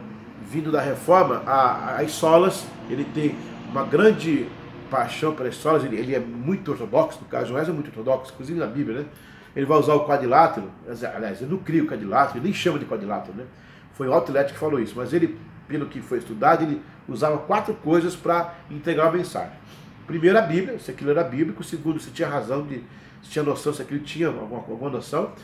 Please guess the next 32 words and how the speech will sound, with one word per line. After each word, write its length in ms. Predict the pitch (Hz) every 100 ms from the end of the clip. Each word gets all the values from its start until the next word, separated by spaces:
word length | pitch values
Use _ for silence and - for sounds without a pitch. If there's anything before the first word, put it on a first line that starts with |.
| - - -
Terceiro, 360 | - 185 185 175
se 80 | 156
a 40 |
tradição, 640 | 151 170 151 - 151 123 - -
é, 320 | 120 123 117 104
confirmava. 640 | - 110 - 135 185 214 214 - -
E 140 | 160
se 160 | 160 185
era 120 | 175
fruto 220 | 175 170
de 60 | 175
uma 100 | 185
experiência. 460 | 180 - 190 131 110
Experiência 600 | - 190 170 175 180 170
é 80 | -
o 60 | 156
terceiro 540 | - - 151 - 196
tópico, 480 | - 143 131 - 110 - - _
que 60 | 151
é 40 |
o 40 | 147
tópico 360 | 165 - -
místico. 540 | 160 196 - - 98 - - - - - -
Não 200 | 165 233
o 60 |
místico 360 | 196 202 - 202
de 100 | 202
hoje, 460 | 175 127 - 95 -
o 60 | 113
místico 280 | 127 147 147
daquela 240 | 139 165
época. 380 | 131 110 -